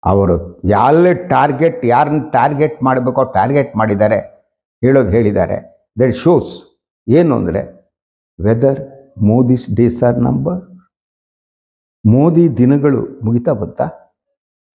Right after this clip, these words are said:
ಆರ್ ಎಸ್ ಎಸ್ ಆ ತೀರ್ಮಾನ ತೆಗೆದುಕೊಂಡಿದ್ಯಾ? ಆರ್ ಎಸ್ ಎಸ್ want to change the leadership, ಬಿ ಜೆ ಪಿ leadership? ಈ ಪ್ರಶ್ನೆ ಒಡ ಮೂಡುತ್ತೆ. ಅದಕ್ಕಿಂತ ನಾನು ಮೊದಲು ಅವ್ರ ಭಾಷಣಕ್ಕೆ ಬಂದ್ಬಿಡ್ತೀನಿ, ಪುನಃ ಭಾಷಣ.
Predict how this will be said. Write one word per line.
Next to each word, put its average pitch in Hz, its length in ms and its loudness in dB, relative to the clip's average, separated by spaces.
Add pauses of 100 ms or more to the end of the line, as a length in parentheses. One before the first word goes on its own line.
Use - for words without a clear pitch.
(260)
ಆರ್ 135 160 0
ಎಸ್ 190 200 0
ಎಸ್ - 160 -4
ಆ 117 80 0
ತೀರ್ಮಾನ 156 420 2
ತೆಗೆದುಕೊಂಡಿದ್ಯಾ? 110 800 -2 (1400)
ಆರ್ 120 120 2
ಎಸ್ 156 180 0
ಎಸ್ 170 180 0
want 135 260 2
to - 360 -8
change 147 580 0 (640)
the 117 100 2
leadership, 139 760 -2 (200)
ಬಿ 117 120 2
ಜೆ 139 160 2
ಪಿ 151 160 -2
leadership? 151 600 -2 (640)
ಈ 240 200 6
ಪ್ರಶ್ನೆ 202 300 0
ಒಡ 143 200 2
ಮೂಡುತ್ತೆ. 135 340 0
ಅದಕ್ಕಿಂತ 240 340 2
ನಾನು 196 180 2
ಮೊದಲು 160 160 2
ಅವ್ರ 143 120 2
ಭಾಷಣಕ್ಕೆ 143 480 -2
ಬಂದ್ಬಿಡ್ತೀನಿ, 95 380 -8
ಪುನಃ 101 240 -6
ಭಾಷಣ. - 340 -12